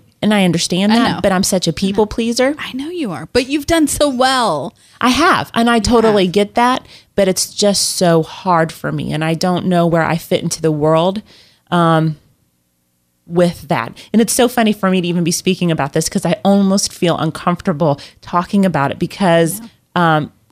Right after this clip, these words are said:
Speaker 1: even saying this and being, bringing this to the light with, because this is such a, this is such a personal topic for me, being a woman.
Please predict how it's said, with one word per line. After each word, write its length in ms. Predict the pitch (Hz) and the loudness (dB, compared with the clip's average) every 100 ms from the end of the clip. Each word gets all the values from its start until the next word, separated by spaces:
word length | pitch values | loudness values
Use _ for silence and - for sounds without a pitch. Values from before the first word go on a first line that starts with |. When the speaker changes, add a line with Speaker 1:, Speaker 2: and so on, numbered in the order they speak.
| - | 0
Speaker 1:
even 240 | 196 175 180 | 2 2 2
saying 320 | 170 156 170 | 0 2 2
this 220 | 180 - | 0 0
and 180 | - 175 | -2 2
being, 260 | 175 151 - | 0 0 -4
bringing 300 | 170 175 165 | -2 0 2
this 180 | 170 180 | 0 -2
to 120 | - 160 | -4 -2
the 120 | 156 | 0
light 260 | 156 180 | 0 -2
with, 160 | 165 - _ - | -4 -8 _ -8
because 320 | 170 185 - - | -2 -4 -4 -4
this 220 | 202 - | -2 0
is 100 | 185 | -4
such 300 | - 160 - | -2 -4 -2
a, 140 | 160 165 - - | -2 -2 -10 -8
this 160 | 185 175 | -4 -2
is 120 | 170 | -2
such 180 | 175 160 | -2 -4
a 60 | 147 | -6
personal 500 | - 170 175 165 143 | -2 -2 0 -2 -2
topic 460 | - 196 208 170 | 0 0 0 -2
for 140 | - 151 | -2 -2
me, 200 | 147 147 - - - | 0 -2 -8 -8 0
being 220 | 175 165 | 4 4
a 120 | 147 | 4
woman. 480 | 156 165 180 95 | 4 4 4 2